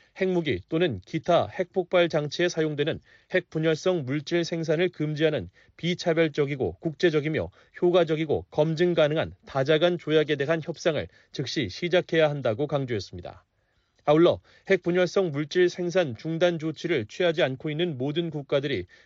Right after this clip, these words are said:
군축 조치에 나설 것을 거듭 촉구했습니다. 이날 회의에 참석한 영국과 프랑스,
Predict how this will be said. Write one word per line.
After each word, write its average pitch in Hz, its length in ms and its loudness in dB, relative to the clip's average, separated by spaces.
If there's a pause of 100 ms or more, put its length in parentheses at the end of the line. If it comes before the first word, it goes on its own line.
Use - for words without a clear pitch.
군축 170 420 -4
조치에 160 460 0
나설 120 340 0
것을 127 380 -4
거듭 139 320 -6
촉구했습니다. - 800 -8 (880)
이날 156 440 4
회의에 190 260 4
참석한 180 640 -2
영국과 160 540 0
프랑스, 165 560 -4